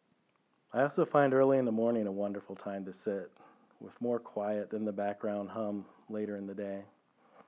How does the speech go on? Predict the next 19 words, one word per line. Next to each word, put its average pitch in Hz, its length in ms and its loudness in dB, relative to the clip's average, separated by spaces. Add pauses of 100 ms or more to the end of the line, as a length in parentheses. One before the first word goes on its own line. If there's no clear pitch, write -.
(920)
The 117 60 -6
more 139 240 4
I 131 80 4
practice, 131 640 2
the 123 100 -2
more 123 220 2
I 120 120 2
can 110 360 -6 (240)
carry 127 240 2
my 117 160 2 (380)
mindfulness 113 680 -2 (100)
with 101 180 -10
me 104 260 -4
wherever 107 400 -2
I 104 60 -2
go 101 400 -2
during 101 260 -6
the 101 80 -8
day. 98 240 -8